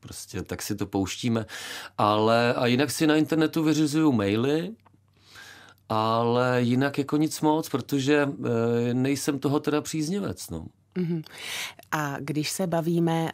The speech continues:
Speaker 2: o, nebo zmínil jsi, e, své dcery, ty určitě na internetu fungují častěji. Dal jsi jim nějaké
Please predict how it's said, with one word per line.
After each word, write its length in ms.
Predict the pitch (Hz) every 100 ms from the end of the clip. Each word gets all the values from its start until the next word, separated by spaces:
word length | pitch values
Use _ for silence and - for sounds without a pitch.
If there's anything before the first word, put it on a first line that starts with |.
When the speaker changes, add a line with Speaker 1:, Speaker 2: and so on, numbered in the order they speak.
| -
Speaker 2:
o, 300 | 151 143 143
nebo 300 | 151 143 147
zmínil 360 | 143 151 156 160
jsi, 340 | - 175 170
e, 140 | - 147
své 420 | - 160 165 170
dcery, 380 | - 180 208 127 - - _
ty 220 | - 160
určitě 540 | 156 151 - 160 185 185
na 120 | 180
internetu 560 | 165 160 165 165 165 196
fungují 480 | - 170 165 202
častěji. 560 | 226 170 - 165 170 175
Dal 280 | 156 156 160
jsi 180 | - 247
jim 200 | 247 247
nějaké 640 | 208 190 190 - 214 208